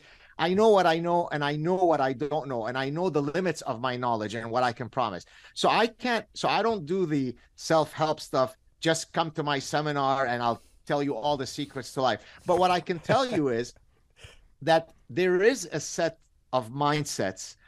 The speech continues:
that if you adhere to them, if you adopt them, it increases your chances of being happy, right? Life is a statistical game, right?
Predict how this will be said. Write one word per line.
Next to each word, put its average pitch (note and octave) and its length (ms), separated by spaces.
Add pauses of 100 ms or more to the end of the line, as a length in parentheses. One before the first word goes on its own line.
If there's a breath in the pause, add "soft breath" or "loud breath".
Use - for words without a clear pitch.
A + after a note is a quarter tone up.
(340 soft breath)
that C3+ 340
if A3+ 320
you G3 120
adhere E3+ 440
to C#3+ 140
them, G2 320
if F#3 240
you F#3+ 140
adopt D3 440
them, A2+ 280 (160)
it - 280 (140)
increases D3+ 840
your B2 160
chances A2+ 680
of G2 160
being G#2+ 180
happy, F#2+ 360
right? C3+ 240 (220 loud breath)
Life G#3 300
is E3 160
a E3 40
statistical D#3+ 680
game, D3 240
right? C#3 180